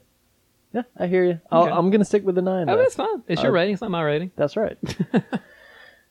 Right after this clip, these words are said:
Speaker 2: In other franchises, where does this stack up as far as best sequels for, uh, like, maybe Nightmare Three or Child's Play Two or Freddy, or, you know, Friday the Thirteenth Part Six?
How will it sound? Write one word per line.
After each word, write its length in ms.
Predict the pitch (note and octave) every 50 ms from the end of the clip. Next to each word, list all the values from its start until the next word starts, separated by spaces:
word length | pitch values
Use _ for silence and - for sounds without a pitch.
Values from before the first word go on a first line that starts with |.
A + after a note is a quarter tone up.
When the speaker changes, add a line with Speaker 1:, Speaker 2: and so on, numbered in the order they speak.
| _ _ _ _ _ _ _ _ _ -
Speaker 2:
In 140 | D#3+ D#3
other 200 | F3 F3 D3+ C#3
franchises, 880 | B2 - - C3 B2 A#2 A2+ - G#2 G2 G2 G2 G2+ G#2+ G2 G2 - - _ _ _ _ _ _ _ _ _ _ _ _ _ _ _ _ _ _ _ _
where 140 | - E3+ E3
does 80 | D3+ D3
this 100 | D3 C3+
stack 280 | - D#3 C3+ B2 - C#3
up 160 | B2 - -
as 160 | A#2 G2+ G2+
far 240 | - A#2 A2 G#2 G#2
as 120 | G#2 G2+
best 400 | A2+ A#2+ A#2+ A#2 A#2 A2 G#2 -
sequels 360 | - A#2+ A2 - A#2 G#2+ G#2 -
for, 180 | A#2 G#2 G#2+
uh, 60 | A2
like, 260 | G#2+ G#2+ G#2+ B2 - _ _ _ _
maybe 220 | F3 A#2 G#2+ G#2 G2 - -
Nightmare 400 | C3 A#2 A#2 A2+ A2+ A2 G#2+ G#2 -
Three 520 | - B2+ A#2+ A#2 A#2 A2+ A2+ A2 G#2+ A2 A2
or 100 | G2+ G2+
Child's 320 | - A#2+ A2+ A2+ A2+ -
Play 200 | - B2 A2 G#2+
Two 540 | G#2 - A#2+ A2+ G#2+ G#2 G#2 G#2 G#2 G#2 G2 - _ _ _ _ _ _ _ _ _ -
or 240 | C#3+ A#2+ A2 G2+ G2 -
Freddy, 320 | - C3+ A#2 A2+ A2+ A2 - - -
or, 260 | D#3 B2 A#2 A2 A#2 - - _ _
you 80 | - B2+
know, 140 | G#2+ G2+ G2+
Friday 280 | - - A2 G#2+ G#2+ A2
the 60 | G2+
Thirteenth 400 | - A2+ A2+ - - A2+ A2+ -
Part 240 | B2+ A#2+ A2+ - -
Six? 640 | - - B2+ A2+ G#2+ A2+ - - - - - -